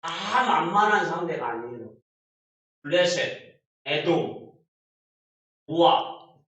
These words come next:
이런 사람들이, 여러분, 이런 족속들이 다윗 시대 말고는, 여러분, 다 이스라엘을 뭐 했던 사람들이에요? 괴롭혔던 사람들이에요. 괴롭혔던 나라요? 족속이에요.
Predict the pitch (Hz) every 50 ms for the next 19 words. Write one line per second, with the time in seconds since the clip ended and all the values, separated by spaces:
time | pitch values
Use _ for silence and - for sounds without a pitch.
0 | _ _ - 170 233 - - 269 262 254 254 254 262 254 254 233 208 196 180 175
1 | 165 156 156 156 165 175 165 151 151 165 190 220 254 - - - 202 202 202 -
2 | - 233 - - 165 175 170 170 - - - - - - - - - - - _
3 | _ _ _ _ _ _ - - - - - - - - 254 269 277 254 214 175
4 | 156 160 180 185 202 214 202 185 180 175 165 160 156 156 160 - - - - 160
5 | 160 - - - 247 262 277 277 285 277 269 262 - - - - - - - -
6 | _ _ _ _ _ _ _ 170 196 208 - 240 240 247 233 - 202 196 202 196
7 | 175 160 156 - - 190 196 196 - - 214 214 202 185 185 170 175 165 160 156
8 | 151 139 135 135 139 - - - - - - _ _ _ _ _ _ _ _ _
9 | _ _ - - 269 285 - - - 262 254 - - - - - - - - -
10 | - - - - - - - _ _ _ _ _ _ _ _ _ _ _ _ _
11 | _ _ _ _ - 165 - 233 233 - - 220 233 - - 202 175 165 160 -
12 | - - - 156 151 156 156 - - - - - - - - - _ _ _ -
13 | 151 151 - - 233 220 208 175 165 156 - - - - - -